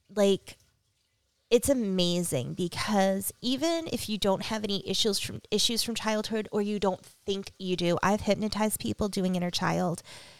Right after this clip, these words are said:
and all of a sudden it's like, "Oh, wow." It's like they've blocked stuff out and it comes to light and we're able to work with dealing with that. And sometimes it's about being able to forgive yourself. Your inner child's forgiving you for something,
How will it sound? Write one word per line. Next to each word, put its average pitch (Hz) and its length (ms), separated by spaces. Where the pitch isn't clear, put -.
and 185 600
all 226 100
of 233 60
a 254 40
sudden 247 240
it's 220 200
like, 202 220
"Oh, 208 240
wow." 196 560
It's - 160
like 226 120
they've 202 200
blocked 208 340
stuff - 360
out 226 260
and 190 120
it - 80
comes 220 280
to 196 120
light 190 460
and 196 140
we're 190 100
able 208 280
to 202 140
work 185 340
with - 200
dealing 196 420
with 139 240
that. 82 320
And 226 140
sometimes 269 400
it's 254 120
about 208 240
being 202 180
able 190 180
to 190 100
forgive 214 720
yourself. 170 600
Your 190 100
inner 214 220
child's 214 380
forgiving 247 540
you 202 100
for 185 160
something, 151 640